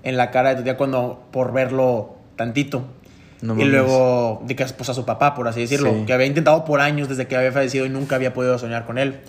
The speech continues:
Speaker 1: Y dice mi mamá que a ella le ha pasado eso, ejemplo, con otra tía,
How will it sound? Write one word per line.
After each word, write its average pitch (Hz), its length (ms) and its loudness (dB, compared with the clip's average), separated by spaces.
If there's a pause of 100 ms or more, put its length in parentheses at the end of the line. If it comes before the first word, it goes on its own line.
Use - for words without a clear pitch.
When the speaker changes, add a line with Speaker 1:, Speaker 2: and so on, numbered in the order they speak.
(540)
Speaker 1:
Y 156 120 4
dice 156 240 4
mi 202 80 4
mamá 185 520 2 (760)
que 156 120 4
a 143 80 6
ella 143 180 2
le 147 80 2
ha 147 100 2
pasado 143 340 2
eso, 139 200 0
ejemplo, 127 380 -6
con 120 120 -6
otra 156 240 -2
tía, 156 300 4